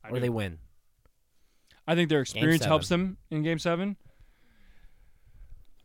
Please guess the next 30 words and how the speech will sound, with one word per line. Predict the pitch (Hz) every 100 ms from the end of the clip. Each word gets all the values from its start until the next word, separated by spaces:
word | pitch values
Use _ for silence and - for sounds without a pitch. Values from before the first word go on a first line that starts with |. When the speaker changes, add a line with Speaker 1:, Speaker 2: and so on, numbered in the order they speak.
| -
Speaker 1:
I | 143
just | 165 156
think | 151 110
Boston's | 107 110 131 117
a |
better | 101 107 107 110
team, | - 107 110 107
Speaker 2:
Here's | 139 139
Speaker 1:
man. | 143
Speaker 2:
my, | 131
here's | 127 139
my | 135
hot | 117 107
take. | 110 131
Speaker 1:
They're | 180
the | 190
Speaker 2:
Game | - 190
Speaker 1:
only | 220 226
team | - 185 190
that | 147 -
they | 151 160
get, | 131 151 -
they | 139 147
have | 147
problems | - 135 135 120
with | 120
all | 127 127
year | 123 120
long. | 110 104
Speaker 2:
Yeah. | 135 208